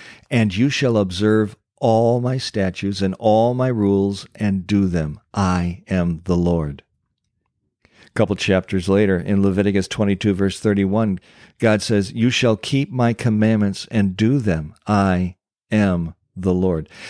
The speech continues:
Do you get the idea that God wants us to read his word and obey it? Jesus said in, in Luke chapter eleven, verse twenty-eight, "Blessed rather are those who hear the word of God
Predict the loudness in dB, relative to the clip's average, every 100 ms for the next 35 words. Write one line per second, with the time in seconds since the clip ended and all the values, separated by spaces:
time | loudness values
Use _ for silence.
0 | -16 -2 0 2 0 2 0 2 0 0
1 | 2 2 2 0 -2 -4 -4 -4 0 0
2 | 2 -2 0 0 0 -2 -4 -2 0 0
3 | -2 -8 -20 _ _ _ _ _ _ _
4 | _ _ _ _ _ _ -20 _ -4 0
5 | 2 2 0 -4 -12 -12 -2 2 2 0
6 | -2 0 0 0 -2 -2 0 0 0 0
7 | 0 0 -2 -10 -4 0 2 2 0 0
8 | -2 -4 0 0 0 -4 0 2 2 2
9 | -2 0 0 0 0 -2 0 0 2 0
10 | -2 -4 -4 -6 0 2 2 2 0 2
11 | 0 0 -2 0 0